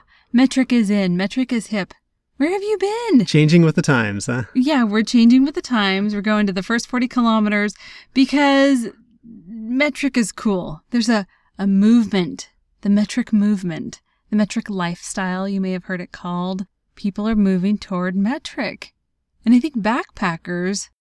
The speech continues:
Speaker 1: started this movement. I mean, think about it. We call people who are ultralight backpackers gram weenies, kind of a derogatory term, but I think they don't view it that way. <laughs> They probably view it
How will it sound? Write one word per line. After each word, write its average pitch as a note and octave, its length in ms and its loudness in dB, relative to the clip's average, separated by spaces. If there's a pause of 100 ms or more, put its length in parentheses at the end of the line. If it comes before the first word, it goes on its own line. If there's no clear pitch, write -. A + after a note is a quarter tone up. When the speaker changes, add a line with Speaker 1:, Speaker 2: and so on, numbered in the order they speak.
(140)
Speaker 1:
started F#3+ 680 -4
this F3+ 240 -6
movement. F3+ 680 -4 (180)
I B3+ 60 4
mean, D4 200 8
think F4 260 0
about F#3+ 340 2
it. - 260 -10 (140)
We B3+ 120 4
call C#4+ 300 0
people G#3+ 640 0 (140)
who G#3 600 2
are F3+ 320 -6 (100)
ultralight G#3+ 800 -2
backpackers A#3 880 -4 (340)
gram G#3+ 680 2 (180)
weenies, B3 640 0 (500)
kind G3+ 160 -4
of F3+ 80 -2
a F#3 40 -2
derogatory F3 680 -4
term, F#3 440 -2
but F#3+ 100 -2
I F3 180 -6
think F3 280 -4
they F3 120 -4
don't F3+ 220 -2
view F3 180 -2
it F3 140 -8
that F#3+ 180 -10
way. G#3 280 4
<laughs> G#3+ 120 -6
They C#4+ 60 -2
probably A#3+ 500 2
view G#3+ 280 4
it G#3 180 -2